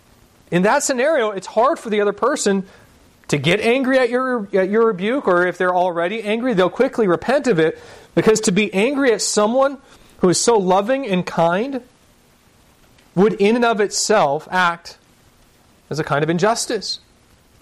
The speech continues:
In other words, you're using their own sense of right and wrong to provoke them to listen to your rebuke rather than to lash out.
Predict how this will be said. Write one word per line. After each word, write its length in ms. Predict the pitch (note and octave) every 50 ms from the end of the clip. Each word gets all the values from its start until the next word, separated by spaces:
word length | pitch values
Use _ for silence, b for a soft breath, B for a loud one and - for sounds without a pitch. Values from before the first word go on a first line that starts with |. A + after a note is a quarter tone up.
| _ _ _ _ _ _ _ _ _ _ _ _ _ _ _ _ _ _ _ _ _ _ _ _ _
In 100 | - D3+
other 180 | E3+ F#3+ A#3+ C#4+
words, 280 | C4 A#3+ A3 G#3 E3 D#3+
you're 100 | F#3+ F3+
using 360 | F3+ G3+ A3+ G#3 A3 A#3 A3
their 160 | G3+ F#3 -
own 280 | E3 F3 G3 A3 A#3 A3
sense 300 | - - G3+ G3+ G3 G3+
of 120 | F3 D#3
right 160 | F3+ F#3+ G#3+
and 80 | F#3+ F3+
wrong 360 | F3 E3 F#3+ A#3 A#3+ A3 G3
to 100 | - F3
provoke 460 | D3 D#3 D3+ C3+ D3 F3 A3 A3+ - -
them 160 | E3 D#3+ D#3+
to 100 | - E3
listen 440 | D3 E3 G3+ A3+ - - A#3+ G#3 F#3
to 120 | - D#3+
your 180 | D3 C#3 C#3+ C#3
rebuke 480 | C3+ C3 C3 D3+ G#3 C4 A3+ E3+ -
rather 300 | D3 D3+ D#3 E3 E3 F#3+
than 140 | E3+ D3+ C#3+
to 60 | D3+ D3
lash 320 | C#3+ C#3 C3+ C#3 - -
out. 320 | F#3 G#3 A#3+ G#3+ - -